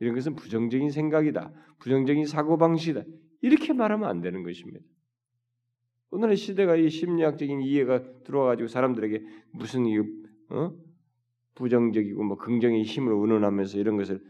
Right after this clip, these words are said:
긍정적으로 봐야 된다고. 그 긍정의 힘을 운운하니까 죄 같은 것은 말을 하지 않죠.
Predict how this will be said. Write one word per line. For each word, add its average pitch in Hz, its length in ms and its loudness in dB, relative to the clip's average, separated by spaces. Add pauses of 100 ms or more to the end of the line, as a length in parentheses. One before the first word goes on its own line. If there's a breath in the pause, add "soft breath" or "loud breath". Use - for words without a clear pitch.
(120 loud breath)
긍정적으로 110 500 0
봐야 92 240 -8
된다고. 90 340 -6 (180)
그 202 120 -6
긍정의 196 500 2
힘을 185 280 0
운운하니까 156 580 4
죄 131 180 -4
같은 131 280 -4
것은 123 280 -4 (240 loud breath)
말을 110 380 -2
하지 95 200 -10
않죠. - 440 -12